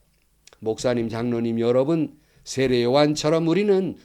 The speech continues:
주의 길을 닦는 종에 불과해요. 외치는 자의 소리에 불과합니다. 내가 원님이 아니에요. 내가 하나님이 아니란 말이에요.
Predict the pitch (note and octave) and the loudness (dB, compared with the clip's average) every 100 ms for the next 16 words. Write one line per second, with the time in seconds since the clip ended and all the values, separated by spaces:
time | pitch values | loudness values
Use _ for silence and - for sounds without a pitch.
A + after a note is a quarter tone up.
0 | - - B2+ A#2 A#2+ A2 F#2+ G2+ G#2+ G2 | -12 -2 0 0 -2 -4 -6 -8 -6 -6
1 | G2 - A2+ C3 D3+ G3 E3 E3 D#3 D3+ | -8 -6 -2 2 4 6 4 2 0 -2
2 | A#2+ F#2+ F#2 D#2+ D#2 - _ - - C#3+ | -4 -6 -12 -14 -16 -20 _ -14 -2 0
3 | D3 - F3 E3+ E3 D#3 C#3+ C3+ - G#3 | 0 2 4 4 4 2 2 0 -2 0
4 | G#3+ G#3+ F3+ D3+ C3+ B2 A#2+ G2+ G2+ F2+ | 0 4 4 4 -2 -2 -2 -4 -8 -10
5 | D#2+ G2 G2 - - - C3+ F3+ F#3+ C#3+ | -12 -16 -18 -20 -20 -2 0 2 2 4
6 | D3 F#3 G#3+ G#3 C3 A2+ D#3+ G#3 C#3+ G#2+ | 2 2 0 0 0 0 0 2 0 0
7 | F#2+ F#2+ F#2 - D#3 G3 G3 G3 G#3 G#3+ | -4 -6 -10 -6 0 0 0 0 0 0
8 | G#3+ F#3 G2+ C3+ G#3 G#3 D#3+ C#3 A#2+ A2+ | 2 0 2 0 2 2 0 -2 -2 -4
9 | G2+ F2 | -6 -8